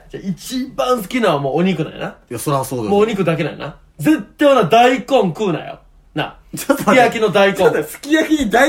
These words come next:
Speaker 2: 根って入ってるの？
Speaker 1: 入ってるよ。え、お前入ってない？
Speaker 2: え？すき焼きに大根？
Speaker 1: いや、もう大根が一番うまいねんだよ、お前。バカだな、お前はほんとに。
Speaker 2: 大根入ってる？
Speaker 1: いや、お前すき焼き言うたら肉しか入ってないやろ、お前んちは。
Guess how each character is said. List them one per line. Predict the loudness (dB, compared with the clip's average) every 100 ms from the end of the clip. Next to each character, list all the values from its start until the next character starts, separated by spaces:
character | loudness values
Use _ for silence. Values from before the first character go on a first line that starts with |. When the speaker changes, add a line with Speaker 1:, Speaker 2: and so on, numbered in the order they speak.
| 2
Speaker 2:
根 | 0
っ |
て | 0
入 | 2 0
っ |
て | 0
る | -2
の？ | -4 -8
Speaker 1:
入 | -6
っ | -6
て | -10
る |
よ。 | -10 -10 -12 _ _ _ _ _ 2
え、 |
お | 4
前 | 4
入 | 2
っ | 2
て |
な | 0
い？ | -6
Speaker 2:
え？ | -10 _ _ _ _ _
す | -20 -10
き | -2
焼 | 0 2
き | 0
に | -2
大 | 0 0
根？ | 0 2 2 0 -2
Speaker 1:
い |
や、 | -2 -2 -12 _ -18
も |
う | -10
大 | -4 -2 -2
根 | -6
が | -8
一 | -14 -6
番 | -4
う |
ま | -2 -4
い |
ね | -6
ん | -8
だ |
よ、 | -14
お |
前。 | -14 -20 -20 _ _ -10
バ | -10
カ | -6
だ | -6 -6
な、 | -6
お | -4
前 | -2
は | -2
ほ | -2
ん |
と |
に。 | -4 0 0 4 2 2 0
Speaker 2:
大 |
根 |
入 | -2 -2
っ | -2
て | -2
る？ | -2
Speaker 1:
い |
や、 | -4
お |
前 | -6 -8 -10
す | -14
き | -4
焼 | -4 -4
き |
言 | -6 -2
う |
た | -2
ら |
肉 | -2 -2 -4
し | -2
か | 0
入 | 0
っ | -2
て |
な | -4
い | -4
や |
ろ、 | -6
お | -10
前 | -12
ん | -14
ち | -16
は。 | -20